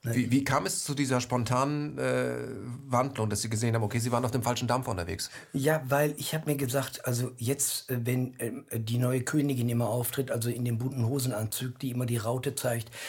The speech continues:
Speaker 1: also die
Speaker 2: Sie reden von
Speaker 1: Rautenkö-,
Speaker 2: unserer Bundeskanzlerin,
Speaker 1: ja,
Speaker 2: Doktor Merkel.
Speaker 1: Rautenkönigin, Rautenkönigin. Und da hab ich mir dann gesagt, die hat's voll drauf.
Speaker 2: Mhm.
Speaker 1: Und, äh, sie weiß Bescheid. Und, ähm, vor allen Dingen,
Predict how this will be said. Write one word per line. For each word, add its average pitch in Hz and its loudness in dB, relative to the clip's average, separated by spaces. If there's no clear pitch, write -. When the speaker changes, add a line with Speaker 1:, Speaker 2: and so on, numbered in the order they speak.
Speaker 1:
also 117 0
die - 4
Speaker 2:
Sie - 4
reden 123 4
von 139 6
Speaker 1:
Rautenkö-, - 4
Speaker 2:
unserer 120 4
Bundeskanzlerin, 127 4
Speaker 1:
ja, 101 0
Speaker 2:
Doktor 113 6
Merkel. 113 6
Speaker 1:
Rautenkönigin, 120 4
Rautenkönigin. 147 2
Und 165 4
da 139 4
hab 156 -2
ich 143 -4
mir 135 4
dann 135 4
gesagt, 120 0
die - -2
hat's - -2
voll 110 -4
drauf. 95 -6
Speaker 2:
Mhm. 110 2
Speaker 1:
Und, 110 0
äh, 107 -2
sie 131 2
weiß 107 2
Bescheid. 113 -2
Und, 117 2
ähm, 104 -2
vor - -2
allen 110 0
Dingen, 101 -4